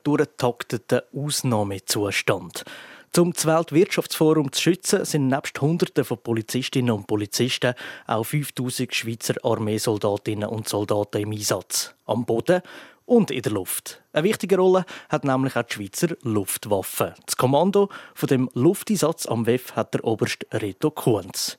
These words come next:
Im Fachjargon ist er der Chief Air Operations Center. Der Martin de Platzes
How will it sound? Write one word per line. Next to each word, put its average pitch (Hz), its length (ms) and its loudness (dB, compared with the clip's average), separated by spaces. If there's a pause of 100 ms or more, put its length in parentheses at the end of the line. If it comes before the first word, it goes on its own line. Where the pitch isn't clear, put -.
Im 110 160 -2
Fachjargon 139 680 2 (320)
ist 160 160 2
er 165 140 6
der - 240 -6
Chief - 420 -2
Air 131 320 0
Operations 107 760 0
Center. 104 400 0 (280)
Der 117 100 0
Martin 113 320 0
de 113 60 2
Platzes 175 480 2